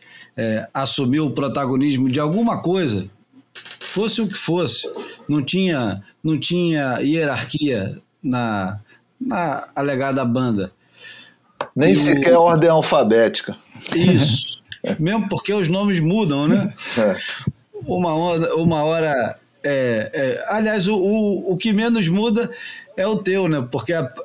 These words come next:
Speaker 1: a primeira letra permanece. É P P, P P, o P do Sérgio, é tudo a mesma, <laughs> a primeira letra. Já o, o meu era Marreco.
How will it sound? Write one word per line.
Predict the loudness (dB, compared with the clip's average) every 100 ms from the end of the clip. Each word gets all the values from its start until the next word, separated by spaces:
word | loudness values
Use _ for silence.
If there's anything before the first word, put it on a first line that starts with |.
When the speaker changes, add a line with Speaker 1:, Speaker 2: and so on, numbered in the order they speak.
| -6
Speaker 1:
a | -4
primeira | -2 0 0 0
letra | 0 -2 -2 -2
permanece. | -2 0 0 0 0 0 -2 -6 -6
É | -6
P | -4 -4 -4
P, | -2 0 0
P | -2 -4
P, | -2 -2
o | 0 -2
P | -2
do | -2
Sérgio, | -2 0 0 2 0 0
é | -2
tudo | -2 -2 0
a | 0
mesma, | 2 4 4 6
<laughs> |
a | 6 6 6 2 0 -2
primeira | 0 0 2 0
letra. | 0 0 -2 -2 0 0 2
Já | 0 0
o, | 0 -4 -8
o | -2 0
meu | 2 2
era | 0 0
Marreco. | 0 0 0 0 -2 -4 -4